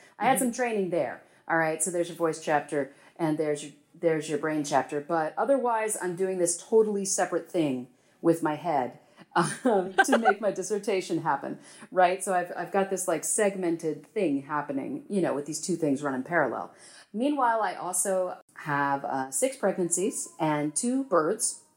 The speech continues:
Speaker 1: uh, two live births. I have two living children, and I ha-, and all of those miscarriages were fancy. Just like, just
Speaker 2: Oh,
Speaker 1: like, just
Speaker 2: a
Speaker 1: get it, just
Speaker 2: fancy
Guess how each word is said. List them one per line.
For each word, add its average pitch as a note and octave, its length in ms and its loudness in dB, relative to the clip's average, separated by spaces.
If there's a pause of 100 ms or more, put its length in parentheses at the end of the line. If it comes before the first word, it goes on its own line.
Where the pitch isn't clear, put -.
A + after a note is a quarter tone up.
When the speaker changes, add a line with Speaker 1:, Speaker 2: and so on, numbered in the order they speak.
(540)
Speaker 1:
uh, F3 220 2
two A#3 160 -8
live G#3+ 240 -2
births. F#3 340 2
I D#3+ 140 2
have E3 120 -4
two G3+ 140 -2
living G3 240 0
children, E3+ 300 0
and D#3 120 -4
I D#3 60 -6
ha-, D#3 200 -10
and E3+ 320 0
all A#3+ 340 2
of G#3 100 -6
those F3+ 240 -4
miscarriages D#3 640 -2
were C3 120 -6
fancy. - 720 -2 (300)
Just D4+ 260 2
like, G#3 420 0 (340)
just B4 80 4
Speaker 2:
Oh, A3+ 240 8
Speaker 1:
like, F3+ 360 4
just D#4 140 0
Speaker 2:
a D4+ 80 8
Speaker 1:
get E4+ 160 2
it, F#4 220 6
just F#4+ 220 4
Speaker 2:
fancy D#4+ 220 6